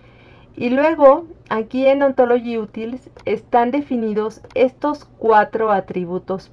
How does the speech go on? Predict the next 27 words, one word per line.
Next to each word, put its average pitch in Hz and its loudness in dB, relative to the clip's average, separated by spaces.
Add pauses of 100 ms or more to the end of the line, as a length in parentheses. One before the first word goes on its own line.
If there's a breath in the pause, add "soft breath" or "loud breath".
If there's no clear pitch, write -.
privados 240 -2
que 196 -6
les 196 -4
dije 262 0 (380 loud breath)
son 240 0
como 247 4
los 202 -2
elementos 208 -2
más 214 -2
importantes 208 -4
que 190 -2
requiere 180 -2
la 202 0
api 190 -4
para 165 -8
que 165 -12
ustedes 180 0
hagan 185 -2 (500 loud breath)
cosas 208 -4
con 180 -4
una 180 -2
ontología, 190 -4 (240)
¿ok? 180 -8 (680 loud breath)
Y 214 2
el 254 6
método 311 -2
constructor, 247 0